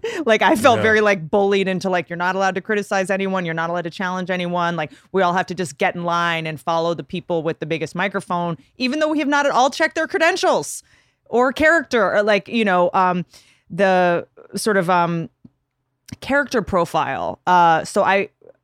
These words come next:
Speaker 1: and, and then I felt this, like, pressure to come forward about incidents that happened to me. And I was like, "No, I don't, they happened to me and I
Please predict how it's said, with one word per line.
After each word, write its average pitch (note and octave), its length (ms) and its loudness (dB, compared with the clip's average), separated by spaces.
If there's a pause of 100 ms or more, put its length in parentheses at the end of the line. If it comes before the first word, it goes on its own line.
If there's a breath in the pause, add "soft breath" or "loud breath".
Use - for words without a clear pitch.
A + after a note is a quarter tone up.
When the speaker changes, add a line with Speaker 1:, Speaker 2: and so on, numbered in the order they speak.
Speaker 1:
and, C4+ 240 0
and C4 100 0
then C#4 100 2
I D4 100 0
felt G#3+ 320 0
this, F#3+ 180 -2
like, F3+ 220 -4
pressure F3+ 760 -4
to F#3+ 140 -6
come F3+ 340 -4
forward F3+ 520 -4
about D#3+ 400 -2 (200)
incidents F3+ 440 -6
that E3+ 80 -2
happened E3 280 -2
to G#3 40 -4
me. A3+ 100 -2
And A3 80 -2
I F#3+ 40 -2
was F3 100 -4
like, F#3+ 120 -4 (340)
"No, F4+ 140 2
I C4 120 2
don't, D4 260 -2 (460)
they A3+ 220 -6
happened A#3 280 0
to A3+ 40 -2
me A3 100 -2
and G3+ 100 -2
I E3+ 220 -4